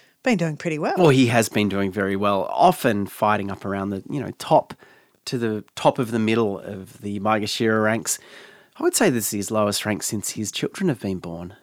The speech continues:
Speaker 1: Oh, they're taking,
Speaker 2: Mm.
Speaker 1: taking
Speaker 2: Mm.
Speaker 1: too much of his time.
Speaker 2: They are, maybe.
Speaker 1: Yeah. Need to give Dad a bit more time to
Speaker 2: <laughs>
Speaker 1: train.
Speaker 2: Terutsuyoshi.
Speaker 1: Yeah, I don't know. I mean, he was hankering a
Speaker 2: Yeah,
Speaker 1: lot.
Speaker 2: oh, God, it was
Speaker 1: He wasn't
Speaker 2: pretty bad, wasn't it?
Speaker 1: finding success with the quick moves, and,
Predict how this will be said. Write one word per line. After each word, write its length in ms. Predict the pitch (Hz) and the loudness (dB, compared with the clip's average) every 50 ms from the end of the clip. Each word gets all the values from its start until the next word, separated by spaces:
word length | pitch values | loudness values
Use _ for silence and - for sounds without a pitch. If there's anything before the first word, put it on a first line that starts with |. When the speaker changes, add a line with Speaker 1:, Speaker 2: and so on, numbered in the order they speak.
| _ _ _ _ _ _ _ | _ _ _ _ _ _ _
Speaker 1:
Oh, 320 | 254 262 262 262 247 240 220 | 2 2 4 4 4 4 4
they're 100 | 233 247 | 4 4
taking, 380 | 240 - 143 139 135 127 123 117 | 4 4 2 4 4 4 4 2
Speaker 2:
Mm. 100 | 101 101 - - - - - | 0 -4 -8 -16 -12 -4 2
Speaker 1:
taking 260 | 214 277 285 - 247 | 4 6 6 6 6
Speaker 2:
Mm. 40 | - | 6
Speaker 1:
too 140 | - 254 214 | 4 4 4
much 180 | 208 196 190 - | 4 2 0 -2
of 80 | 190 | -2
his 160 | 175 180 165 - | -2 -2 -2 -2
time. 380 | - 180 180 214 262 254 - | -2 0 2 2 2 0 0
Speaker 2:
They 100 | 147 147 160 | -2 -2 -2
are, 220 | 175 175 147 - _ _ _ _ | -2 -4 -6 -8 _ _ _ _
maybe. 180 | - - 135 156 | -12 -6 -4 -2
Speaker 1:
Yeah. 120 | 180 147 110 95 - _ _ - - - - - | -2 -2 -4 -6 -12 _ _ -18 -16 -14 -10 -8
Need 100 | 190 190 - | -10 -10 -8
to 60 | - | -8
give 140 | 185 175 - | -8 -8 -4
Dad 160 | - 180 170 | -4 -4 -4
a 40 | 165 156 | -4 -4
bit 160 | 170 160 - | -6 -8 -6
more 140 | 175 170 160 | -6 -6 -4
time 200 | - 175 170 160 | -4 -6 -6 -4
to 60 | 156 151 | -4 -2
Speaker 2:
<laughs> 120 | - 170 | 0 2
Speaker 1:
train. 240 | 170 180 202 196 175 139 - 202 - - - 190 - - - 175 - 254 - _ 269 - - - - - - _ | 2 2 2 0 -2 4 4 4 6 6 4 4 4 2 -2 -4 -4 -6 -8 _ -12 -12 -12 -16 -20 -20 -10 _
Speaker 2:
Terutsuyoshi. 960 | - - 294 330 - - 247 147 139 127 123 - - 220 143 104 90 95 - - _ _ _ _ _ _ _ _ _ _ _ _ _ _ _ _ _ _ _ _ - - - - | 0 2 2 2 4 4 4 6 6 4 2 2 2 2 2 0 -2 -6 -14 -20 _ _ _ _ _ _ _ _ _ _ _ _ _ _ _ _ _ _ _ _ -20 -20 -8 0
Speaker 1:
Yeah, 320 | 262 285 285 285 285 285 277 | 4 6 6 8 8 6 6
I 120 | 285 302 | 6 6
don't 140 | 311 302 262 | 6 6 8
know. 120 | 233 233 | 8 8
I 40 | 240 | 8
mean, 160 | 226 233 240 | 8 8 8
he 80 | 233 226 | 8 6
was 160 | 214 202 190 | 6 4 2
hankering 640 | - - - 208 226 233 - - - - - 160 156 | 0 0 2 4 4 4 6 6 6 6 6 8 8
a 120 | - - | 6 8
Speaker 2:
Yeah, 40 | 151 143 | 8 8
Speaker 1:
lot. 340 | - - - - 123 107 | 8 8 8 6 4 2
Speaker 2:
oh, 20 | - | -2
God, 300 | - 120 120 117 117 117 | -2 2 4 6 6 6
it 40 | 117 | 4
was 80 | 113 110 | 4 4
Speaker 1:
He 60 | 156 | 4
wasn't 220 | 220 220 214 170 185 | 4 4 4 2 0
Speaker 2:
pretty 180 | 185 151 120 | 0 0 0
bad, 240 | 98 110 110 113 104 | 0 0 0 0 0
wasn't 140 | 104 107 233 | 0 2 2
it? 40 | 220 | 4
Speaker 1:
finding 340 | 214 214 202 196 202 196 | 4 4 2 2 0 -2
success 580 | 180 - 202 185 - - - 202 185 160 - - | -2 -2 -4 -4 -2 0 0 0 0 0 -2 -2
with 140 | 196 185 165 | -4 -2 -2
the 80 | 185 | -4
quick 340 | 175 - - 202 185 - - | -6 -2 -4 -4 -4 -4 -6
moves, 720 | 185 180 175 175 180 180 180 175 175 165 160 - - - 175 | -6 -4 -2 0 0 0 0 0 -2 -4 -6 -10 -10 -8 -8
and, 640 | 180 - 175 170 165 160 156 160 160 156 156 151 | -8 -8 -6 -6 -6 -8 -8 -10 -12 -12 -12 -12